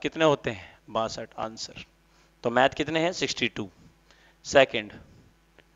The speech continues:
ऑफर्ड स्टैट्स कितने हैं बच्चों? स्टैट्स वाले कौन हैं? स्टैट्स वाले ये पूरे हैं, ऐड करना शुरू करो। ट्वेल्व प्लस टेन माइनस एक्स प्लस एक्स प्लस ट्वेंटी माइनस एक्स,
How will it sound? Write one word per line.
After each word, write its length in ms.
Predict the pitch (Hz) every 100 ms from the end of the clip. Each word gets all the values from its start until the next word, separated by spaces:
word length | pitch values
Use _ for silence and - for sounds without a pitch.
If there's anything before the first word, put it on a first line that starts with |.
| _ _ _ _ _ _ _ -
ऑफर्ड 680 | 131 147 143 165 180 208 226 -
स्टैट्स 600 | - - 110 104 - - - - - _ _ _ _ _ _ -
कितने 240 | 165 185
हैं 140 | 190
बच्चों? 260 | 196 196 208
स्टैट्स 360 | 190 190 190 202
वाले 180 | 190
कौन 240 | 202 202 196
हैं? 140 | 214 - _ _ _ - 135
स्टैट्स 560 | - - 151 160 - 160
वाले 220 | 160 170
ये 140 | 170
पूरे 380 | 180 - 120 110
हैं, 320 | 98 - - _ - _ _ -
ऐड 200 | 127 139
करना 240 | 147 151
शुरू 220 | 165 180 185
करो। 260 | 190 180 - _ _ _ _ _ -
ट्वेल्व 300 | 151 160 180 -
प्लस 240 | 165 170 -
टेन 220 | 143 147
माइनस 400 | 156 160 170 170
एक्स 220 | 175 -
प्लस 300 | - 151 151 -
एक्स 260 | 135 160 -
प्लस 260 | - 143 -
ट्वेंटी 380 | 127 113 117 101
माइनस 380 | 101 98 -
एक्स, 120 | -